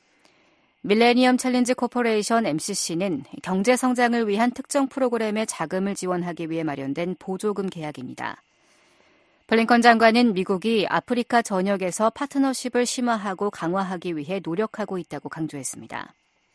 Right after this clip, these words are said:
실바 총리는 카보베르데가 외교 정책에서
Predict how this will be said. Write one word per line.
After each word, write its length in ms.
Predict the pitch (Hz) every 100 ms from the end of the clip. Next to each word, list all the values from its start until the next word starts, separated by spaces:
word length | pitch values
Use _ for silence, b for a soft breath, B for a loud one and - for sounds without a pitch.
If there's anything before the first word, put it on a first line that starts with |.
| b b b b b b b b b b
실바 320 | - 285 277
총리는 500 | - 269 254 262 269
카보베르데가 800 | - 294 294 269 247 214 208 226
외교 280 | 170 160 208
정책에서 800 | 208 190 196 156 127 185 165